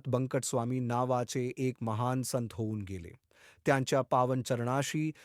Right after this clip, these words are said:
जोडले गेलेले एक अद्भुत शिष्य म्हणजेच संत भगवान बाबा. भगवान बाबा यांना महाविष्णूचा अवतार मानले जाते, कारण अशक्य गोष्टी ते सहज शक्य करत.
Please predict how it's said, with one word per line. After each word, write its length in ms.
जोडले 380
गेलेले 680
एक 240
अद्भुत 260
शिष्य 420
म्हणजेच 460
संत 260
भगवान 440
बाबा. 220
भगवान 320
बाबा 280
यांना 380
महाविष्णूचा 800
अवतार 360
मानले 340
जाते, 360
कारण 360
अशक्य 420
गोष्टी 420
ते 200
सहज 280
शक्य 320
करत. 320